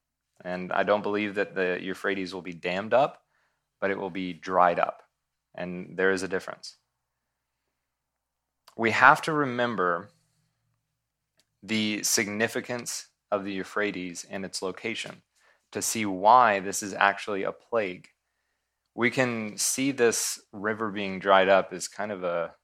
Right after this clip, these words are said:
not on par with the rest of these plagues, because we had the, the sun being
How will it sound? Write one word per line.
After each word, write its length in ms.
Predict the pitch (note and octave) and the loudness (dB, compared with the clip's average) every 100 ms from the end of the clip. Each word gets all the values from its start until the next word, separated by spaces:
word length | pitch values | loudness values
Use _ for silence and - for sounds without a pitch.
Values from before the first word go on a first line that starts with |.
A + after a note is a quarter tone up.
| _ _ _ G#2 | _ _ _ -12
not 320 | F#2+ G2+ A2 | -2 0 2
on 180 | G2 F2 | -2 -2
par 540 | - G#2+ E2 - - _ - | 4 6 6 4 -6 _ -10
with 220 | G2 - | -10 -6
the 100 | F#2+ | -2
rest 280 | F#2 F#2+ - | 4 4 2
of 100 | F2+ | -6
these 220 | F2 D#2+ | -10 -10
plagues, 500 | - F#2+ E2+ - - _ _ _ _ _ _ _ | -2 0 0 -8 -16 _ _ _ _ _ _ _
because 580 | F#2 G2 F#2+ F2+ - - - | -4 0 2 0 -2 -4 -6
we 140 | G2 | -2
had 280 | G2+ G#2 F2+ | 2 2 2
the, 380 | F#2+ F2+ F2+ - | -2 -2 -4 -8
the 80 | - | -6
sun 480 | - - G#2+ G#2 | -2 0 0 -2
being 440 | F#2+ F#2 F#2 F2+ | -6 -8 -8 -12